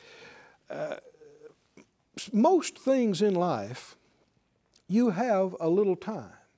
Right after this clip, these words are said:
to pray about, to look at, even something that you gotta know the answer by tomorrow, or you gotta know the answer by the end of the week, that can be plenty of time to hear from God. But don't just assume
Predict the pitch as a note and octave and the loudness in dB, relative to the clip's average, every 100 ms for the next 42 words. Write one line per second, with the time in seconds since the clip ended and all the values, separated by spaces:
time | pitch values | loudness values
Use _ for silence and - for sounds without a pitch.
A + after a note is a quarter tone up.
0 | _ _ _ _ _ _ _ - - G3 | _ _ _ _ _ _ _ -20 -8 -4
1 | F#3 A2+ F#2+ - - _ _ _ - D#3 | -2 -4 -8 -20 -20 _ _ _ -8 -2
2 | D3 D3 - - - _ _ _ _ _ | 0 -2 -6 -18 -20 _ _ _ _ _
3 | _ - A#3+ A#3+ G3+ - G#3+ A3 A#3 G3+ | _ 0 2 2 -2 -2 -4 -4 -4 -4
4 | D#3 - C3 F3+ G3+ F3+ F#3+ G3+ F3+ F3+ | -6 -8 -4 -4 -2 -2 -2 0 -2 -2
5 | G3 F#3+ F#3 D#3+ D#3 F3 F3+ E3 _ _ | -4 -6 -6 -4 -4 -2 -2 -4 _ _
6 | _ - E3 E3+ F3 A#2+ E2 E2+ B2 B2+ | _ -10 -6 -4 -2 -4 -8 -8 -4 -2
7 | E3+ F3+ F#3 G3 F3+ F#3 F#3+ - E3 F3+ | 0 0 0 0 0 -2 -4 -6 -4 -2
8 | F3+ E3+ E3+ F#3+ F3+ F3 F#3 G3+ C#3 - | -2 -2 -2 -2 -4 -4 -2 -4 -6 -10
9 | _ _ G3+ D4+ - D4+ B3+ B3+ - A3 | _ _ -2 -2 0 -2 0 -2 -2 -4
10 | F#3+ D#3 E3 F3+ D4 _ _ B2+ _ _ | -2 -6 -6 -8 -10 _ _ -20 _ _
11 | _ _ _ - D#3 G3+ G3 G3+ F#3+ F#3+ | _ _ _ -4 0 0 0 -4 -4 -4
12 | A#3 E3+ E3 - - - - F3 G3+ E3+ | -6 -6 -10 -14 -20 -20 -4 -2 -2 0
13 | A3+ C#4+ C#4+ F3+ A#3 - - - D3+ - | 0 0 -4 -8 -8 -8 -10 -6 -6 -4
14 | - A#3 A#3 A#3 A#3 A3+ | -2 -2 0 -2 -2 -6